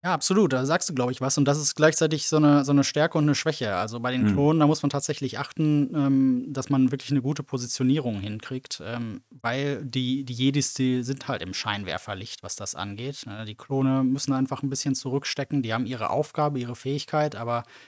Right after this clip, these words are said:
Speaker 1: die sind eher schmückendes Beiwerk häufig, äh, unterstützen die ganze Sache. Ähm, aber ich stimme dir zu, das ist auf jeden Fall eine Defense-List, äh, eine Defense-List, die dadurch lebt, dass man eben,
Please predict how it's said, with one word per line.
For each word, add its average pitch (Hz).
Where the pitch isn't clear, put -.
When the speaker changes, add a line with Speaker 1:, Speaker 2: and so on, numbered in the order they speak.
Speaker 1:
die 127
sind 135
eher 131
schmückendes 147
Beiwerk 113
häufig, 131
äh, 127
unterstützen 131
die 139
ganze 139
Sache. 139
Ähm, 120
aber 120
ich 139
stimme 156
dir 147
zu, 147
das -
ist 135
auf 123
jeden 131
Fall 139
eine 117
Defense-List, 151
äh, -
eine 135
Defense-List, 139
die 131
dadurch 127
lebt, 127
dass -
man 135
eben, 131